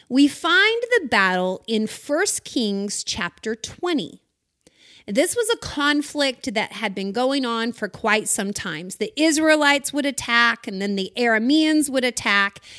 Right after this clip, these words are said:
and each army would retreat and regroup, and then the battle would start all over again. And now we're picking up after several head-on collisions between these two armies.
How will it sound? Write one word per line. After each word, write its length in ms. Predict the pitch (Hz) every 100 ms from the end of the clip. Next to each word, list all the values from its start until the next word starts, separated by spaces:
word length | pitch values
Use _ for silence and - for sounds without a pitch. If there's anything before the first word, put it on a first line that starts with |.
| -
and 160 | 220 226
each 280 | 294 269 320
army 360 | 262 269 277 262
would 240 | 226 180
retreat 580 | 196 196 - 339 320 - 202
and 160 | 202
regroup, 580 | 196 185 202 311 320 233
and 140 | 220
then 100 | 208
the 80 | 202
battle 400 | 185 262 311 311
would 160 | 226 214
start 320 | - 190 - _
all 200 | 254 302
over 280 | 294 226 196
again. 420 | 165 135 90 - - _ _ _ _ _ _ _ -
And 180 | 277 277
now 320 | 311 392 440
we're 200 | 427 349
picking 560 | - - 415 - 427 415 -
up 300 | 233 202 - -
after 340 | 214 - 214
several 800 | 196 - - 302 302 277 339 330
head-on 640 | 269 196 254 285 302 311 311
collisions 760 | - 285 233 214 214 202 190
between 540 | 190 196 - 240 240 220
these 260 | 214 208
two 300 | - - 202 -
armies. 540 | 185 156 95 -